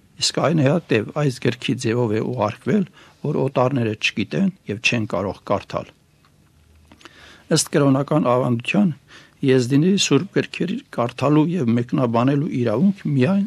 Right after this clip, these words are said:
Շիխադի հետևորդներն ունեն։ Եզդիները օրը երեք անգամ են աղոթում. արևածագին դեպքում, դեմքով դեպի արևը, արևելք, արևը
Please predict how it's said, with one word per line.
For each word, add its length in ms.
Շիխադի 580
հետևորդներն 920
ունեն։ 260
Եզդիները 580
օրը 240
երեք 400
անգամ 400
են 100
աղոթում. 560
արևածագին 800
դեպքում, 400
դեմքով 440
դեպի 340
արևը, 400
արևելք, 540
արևը 360